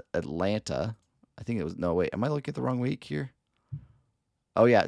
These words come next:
no, excuse me. I was looking at who they were playing this week. I apologize for all of that. Let's move this to week seven as I'm reading this. So Sam Howell's going up against the Giants. Might be okay.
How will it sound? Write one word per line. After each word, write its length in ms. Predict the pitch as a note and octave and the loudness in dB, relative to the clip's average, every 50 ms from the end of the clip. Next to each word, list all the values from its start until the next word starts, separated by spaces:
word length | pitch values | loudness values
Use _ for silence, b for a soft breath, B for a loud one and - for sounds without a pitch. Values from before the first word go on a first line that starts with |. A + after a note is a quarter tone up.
| - - | 0 -2
no, 160 | A#2 A#2+ G#2+ | 0 0 0
excuse 280 | F2+ - - B2+ A#2 | 0 -2 -2 -2 0
me. 100 | G2+ G2+ | 0 2
I 80 | D#2+ F#2 | 2 2
was 200 | A2+ A2 F#2+ - | 2 0 0 -2
looking 240 | G#2 G2+ - - F#2 | -4 -4 -2 -4 -4
at 140 | E2+ - - | -4 -4 -4
who 160 | F2+ G2+ G2 | -2 0 2
they 100 | F2+ F2+ | 2 2
were 60 | E2 | 2
playing 240 | - - F2 D#2+ E2 | 0 -2 -4 -2 -2
this 160 | E2 E2+ - | -4 -4 -6
week. 140 | C2 - - - | -8 -8 -4 -2
I 100 | G#2+ A#2+ | 0 0
apologize 480 | A2 - E2 C#2+ D2 C2+ - - E2+ | 0 -2 -4 -6 -4 -4 -6 -6 -6
for 120 | - - D#2 | -6 -6 -4
all 140 | D2 C#2+ | -4 -4
of 80 | C#2+ - | -4 -2
that. 240 | C#2+ E2 G2 - - | -2 -2 -2 -2 -2
Let's 360 | - A2+ - - - - - - | -4 -6 -6 -8 -12 -16 -12 -10
move 280 | - G2+ F#2+ F#2 - | -8 -6 -6 -6 -4
this 180 | - D#2 D#2 - | -4 -4 -4 -6
to 100 | - - | -8 -10
week 180 | - - - - | -12 -12 -10 -10
seven 600 | - - - - - - E2 D#2 D2+ D2 D2 D2+ | -12 -12 -12 -12 -8 -6 -4 -4 -4 -6 -8 -8
as 160 | C#2+ C#2+ - | -8 -8 -8
I'm 120 | - C2+ C#2 | -10 -8 -6
reading 320 | D#2+ E2 D#2+ D2+ D2 C#2+ | -4 -4 -4 -6 -8 -8
this. 240 | C#2+ E2 F#2+ - - B B B B B B B B | -6 -8 -8 -8 -12 B B B B B B B B
So 140 | - - A2 | -6 -4 -2
Sam 220 | - - D#3+ D#3 | 2 4 4 6
Howell's 260 | C#3 D3 C#3 C3 A#2 | 8 8 8 6 6
going 160 | A#2+ C3 A#2+ | 4 2 2
up 60 | A#2 A2 | 2 2
against 180 | A2 A2 - | 0 -2 -4
the 80 | - G2+ | -6 -2
Giants. 500 | F#2 G#2 E2+ D#2+ E2+ G2+ - - - - _ _ _ _ _ _ _ _ _ _ _ | 0 0 0 0 0 -2 -4 -6 -12 -16 _ _ _ _ _ _ _ _ _ _ _
Might 440 | - E2+ F2 F2+ F2 E2+ E2 F2 - - _ - | -4 -2 0 2 4 4 4 2 -2 -4 _ -4
be 160 | F2 E2+ E2 | 0 2 2
okay. 480 | D#2+ D#2+ - - E2+ E2 F#2 C#3 E3 | 2 0 -2 -2 -2 -2 -2 -2 -4